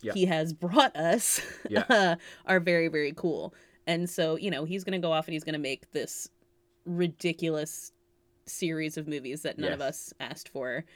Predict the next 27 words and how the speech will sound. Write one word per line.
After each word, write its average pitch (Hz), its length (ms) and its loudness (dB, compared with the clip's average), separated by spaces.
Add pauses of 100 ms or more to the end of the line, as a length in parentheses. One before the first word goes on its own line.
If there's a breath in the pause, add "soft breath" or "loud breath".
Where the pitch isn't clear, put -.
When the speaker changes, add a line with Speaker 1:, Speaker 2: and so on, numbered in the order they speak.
Speaker 1:
Yeah. 101 120 -2
Speaker 2:
Um, 143 480 -6 (440)
and 180 160 0
I 165 120 4
do 175 480 0
respect 170 800 -4
that, 113 180 -8
that - 100 -10
he's 156 140 -6
just - 180 -12
like, 139 320 -6
"I 156 380 0
have 226 280 2
the 185 120 2
money 139 300 -8
to 156 120 -10
do 135 160 -8
this, 131 420 -6
and 151 200 -6
Speaker 1:
Yeah. 107 100 2
Speaker 2:
I 139 400 -8
am 147 160 -10
driven 190 460 -2
to 170 80 -8
do 143 160 -6
this, 139 240 -6
and 135 80 -12